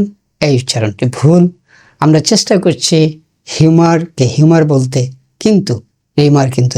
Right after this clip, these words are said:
রিমার না, রুমার। এরকম অসংখ্য উচ্চারণ আমরা ধীরে ধীরে ঠিক করছি। কাজেই গার্ডিয়ান কেন বাদ যাবে? আজকে থেকে আমরা জানলাম উচ্চারণ দুটোই ঠিক, গার্ডিয়ান or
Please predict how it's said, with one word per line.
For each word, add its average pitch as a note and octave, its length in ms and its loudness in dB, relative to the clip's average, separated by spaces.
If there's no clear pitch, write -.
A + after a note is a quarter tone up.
রিমার D#3+ 280 4
না, E3 80 0
রুমার। D#3+ 300 2
এরকম D#3 220 2
অসংখ্য F3+ 380 0
উচ্চারণ E3+ 340 0
আমরা C3+ 160 0
ধীরে D3 220 2
ধীরে D#3+ 160 0
ঠিক F3+ 200 0
করছি। F3 280 -2
কাজেই D3+ 320 2
গার্ডিয়ান D3 400 2
কেন A#2+ 140 -2
বাদ B2+ 120 0
যাবে? D3+ 180 0
আজকে - 200 -6
থেকে C3+ 200 -4
আমরা A#2+ 160 -2
জানলাম D#3 320 2
উচ্চারণ A2+ 320 -2
দুটোই C3 280 2
ঠিক, G3+ 120 0
গার্ডিয়ান E3+ 460 2
or A2 300 0